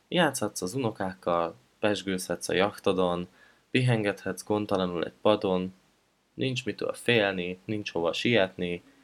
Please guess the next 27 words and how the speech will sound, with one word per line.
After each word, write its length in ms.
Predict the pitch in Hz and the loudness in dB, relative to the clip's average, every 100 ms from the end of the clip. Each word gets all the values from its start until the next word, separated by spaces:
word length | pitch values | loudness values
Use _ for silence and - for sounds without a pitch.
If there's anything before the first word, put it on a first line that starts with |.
| _ _ _ | _ _ _
öröm, 440 | - 139 117 104 101 _ | 0 4 4 2 -2 _
boldogság 760 | 110 120 104 98 - 85 85 - _ | 0 2 0 -2 0 0 0 -6 _
és 220 | - 98 - | -6 -4 2
vagyon. 420 | 101 92 85 - - _ _ _ _ | 2 2 0 -4 -14 _ _ _ _
Szeretnék 720 | - 160 165 123 110 98 - | 0 4 6 6 4 2 2
a 320 | 92 90 90 - | 4 4 2 0
pénzügyi 500 | 131 107 98 98 87 | 0 0 -2 -2 0
intézmények, 960 | 123 117 98 92 90 87 92 127 123 _ _ _ _ _ _ _ _ | 0 0 -2 -2 -6 -2 0 -2 -4 _ _ _ _ _ _ _ _
hogy 220 | 101 92 | -4 0
elhidd 540 | 135 127 101 92 82 85 | 2 4 2 -2 -2 -2
ezt. 400 | - - - _ _ _ _ _ _ _ _ _ | -4 -10 -16 _ _ _ _ _ _ _ _ _
Ezt 280 | 147 147 - | 2 2 2
a 60 | |
képet 360 | 107 107 104 95 | 0 0 0 -4
festik 400 | - 107 - 98 | -2 -2 -2 -8
folyamatosan. 920 | - 110 101 90 - - - - - _ _ _ _ | -2 0 0 -2 -4 -8 -8 -10 -14 _ _ _ _
Menj 200 | - 196 | 2 4
be 80 | 131 | 4
egy 140 | 104 | 4
bankba 580 | 95 117 117 92 92 92 - | 4 2 4 6 4 4 -4
vagy 160 | 101 | -6
biztosítóba, 920 | 101 123 123 113 98 95 85 90 95 - _ _ _ | -2 -4 -2 -4 -2 -4 0 0 -2 -6 _ _ _
és 160 | 131 - | -4 4
vegyél 360 | 196 131 101 | 4 6 6
el 120 | 98 92 | 6 4
egy 100 | 92 | 0
szórólapot. 800 | - 98 92 85 85 - - | -2 0 2 2 0 -2 -6